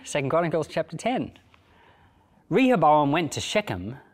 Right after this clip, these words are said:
for all Israel had come to Shechem to make him the king. When Jeroboam the son of Nebat heard of it, for he was in Egypt, where he had fled from the presence of King Solomon,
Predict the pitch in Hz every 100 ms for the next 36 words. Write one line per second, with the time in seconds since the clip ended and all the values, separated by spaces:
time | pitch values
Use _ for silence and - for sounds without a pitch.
0 | _ - 170 147 214 285 294 214 214 233
1 | 160 107 101 - 185 - 262 254 185 -
2 | 110 110 123 131 107 123 - 120 117 -
3 | - - 151 120 95 - - - - _
4 | _ _ 175 208 208 208 185 170 175 165
5 | 135 - 156 123 110 120 175 110 92 -
6 | 135 226 226 90 82 147 - _ - -
7 | 104 156 143 143 139 113 156 127 87 -
8 | - _ _ _ 131 120 127 143 117 -
9 | 147 165 156 147 113 131 135 139 120 -
10 | 131 104 - 180 160 87 104